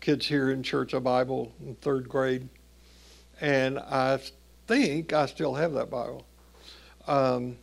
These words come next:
I was so impressed with the fact that, you know, it has this really paper-thin pages, you know, that kind of Bible. And when in the New Testament, the words of Jesus are in red, and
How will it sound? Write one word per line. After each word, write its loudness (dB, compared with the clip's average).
I 2
was 4
so 8
impressed 4
with -4
the -2
fact 2
that, -2
you 6
know, 12
it 8
has 4
this -8
really 4
paper-thin 2
pages, 0
you -6
know, 2
that 2
kind -4
of -2
Bible. 0
And -8
when 4
in 6
the 4
New 6
Testament, 6
the 4
words 6
of 0
Jesus 0
are 4
in -4
red, 2
and -2